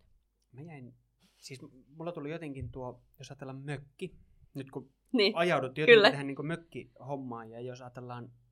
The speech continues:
Speaker 1: niin kuin suomalaisia vanhoja mökkejä, ja sit mä vertaan him-, mökkiä Himoksessa,
Speaker 2: Mm.
Speaker 1: niin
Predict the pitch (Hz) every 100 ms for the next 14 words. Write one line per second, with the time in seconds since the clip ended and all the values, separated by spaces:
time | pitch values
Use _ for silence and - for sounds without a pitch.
0 | _ _ _ _ 113 120 127 120 120 120
1 | 151 139 127 107 104 117 104 127 120 120
2 | 107 104 113 120 - 107 98 104 123 120
3 | 110 120 110 107 101 98 _ _ _ _
4 | _ _ _ _ _ _ 131 131 143 143
5 | - 104 - 120 107 - 95 - - -
6 | _ - 208 220 214 _ _ - 110 110